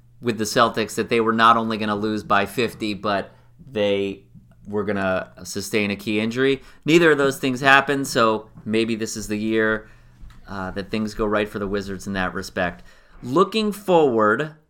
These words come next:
the next, the, the Wizards' next four games, they have New Orleans on the road. They're home against the Knicks, the Lakers, then back against New Orleans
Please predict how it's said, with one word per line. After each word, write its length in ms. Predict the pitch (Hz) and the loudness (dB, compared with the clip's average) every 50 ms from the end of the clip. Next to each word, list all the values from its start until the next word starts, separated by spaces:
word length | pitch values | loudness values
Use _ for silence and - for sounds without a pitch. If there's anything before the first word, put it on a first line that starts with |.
| _ _ _ _ _ _ _ _ - - - - | _ _ _ _ _ _ _ _ -20 -20 -12 -8
the 80 | 117 | -6
next, 460 | 120 147 180 175 - - - - 107 | -4 -4 -6 -6 -8 -12 -14 -14 -12
the, 120 | 113 131 131 | -10 -10 -10
the 180 | - - 135 | -10 -8 -4
Wizards' 400 | 131 165 214 226 240 220 180 - | 2 2 2 2 2 -6 -6 -6
next 300 | 160 143 151 156 - - | -4 -4 -4 -4 -6 -10
four 260 | - - 143 135 131 120 | -8 -4 -2 0 0 0
games, 680 | 127 127 123 120 113 107 101 101 101 95 - - - - - - - - - - - _ _ - - | 0 0 0 0 0 -2 -2 -4 -6 -8 -10 -12 -14 -18 -20 -20 -20 -20 -20 -20 -20 _ _ -12 -2
they 100 | - 123 | 2 4
have 260 | 123 120 117 117 - - - - - - - - _ - - - _ _ _ - | 4 4 2 -4 -12 -20 -20 -20 -20 -20 -20 -20 _ -20 -20 -20 _ _ _ -10
New 220 | 120 120 131 139 | -2 0 0 2
Orleans 680 | 151 160 165 151 120 110 104 110 139 170 175 - - - - - - - - - - - - - - - | 4 4 4 4 4 2 0 -2 -4 -4 -6 -8 -12 -14 -18 -20 -20 -20 -20 -20 -20 -20 -20 -20 -14 -4
on 120 | - 107 113 | -2 0 0
the 80 | 110 | 0
road. 480 | 101 104 101 98 92 90 95 107 127 131 - - - - - - - - - - - - - - | 2 2 2 2 2 2 0 -2 -4 -8 -16 -20 -20 -20 -20 -20 -20 -20 -20 -20 -20 -20 -12 -2
They're 160 | - 117 117 | 2 2 2
home 360 | 117 - - 143 156 170 165 | 2 0 -4 -2 -2 -2 -2
against 340 | 160 135 135 131 117 - - | -2 -2 -2 -2 -2 -2 -2
the 80 | 113 110 | 0 0
Knicks, 340 | 110 120 135 160 - - | 0 0 -2 -2 -4 -6
the 100 | - 123 | -8 -6
Lakers, 600 | 113 110 117 117 120 117 135 123 123 123 123 - | -4 0 0 0 0 -2 -2 -4 -4 -4 -6 -12
then 260 | - - 110 107 101 98 | -8 -4 -4 -4 -2 -2
back 320 | 101 107 107 113 117 - | 0 0 0 0 -2 -4
against 340 | 113 110 110 107 104 - - | -6 -6 -4 -4 -4 -6 -6
New 120 | 113 107 | -4 -2
Orleans 500 | 104 107 107 104 104 104 101 95 - - | -2 -2 -2 -2 -2 -4 -6 -8 -8 -6